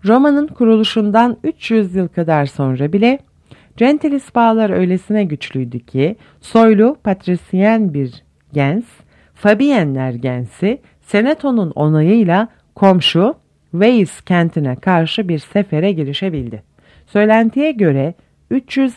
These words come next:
altı Fabien savaşa gitmiş ve hepsi de bir pusuda öldürülmüş, ölmeyen bir tek kişi, bir erkek çocuğu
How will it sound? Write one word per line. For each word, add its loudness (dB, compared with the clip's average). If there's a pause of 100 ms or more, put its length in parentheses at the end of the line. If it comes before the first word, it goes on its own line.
altı 2
Fabien -4
savaşa -6
gitmiş -6 (240)
ve 0
hepsi -2
de -4
bir -2
pusuda -6
öldürülmüş, -4 (240)
ölmeyen 0
bir -2
tek -8
kişi, -4 (240)
bir -2
erkek -2
çocuğu -2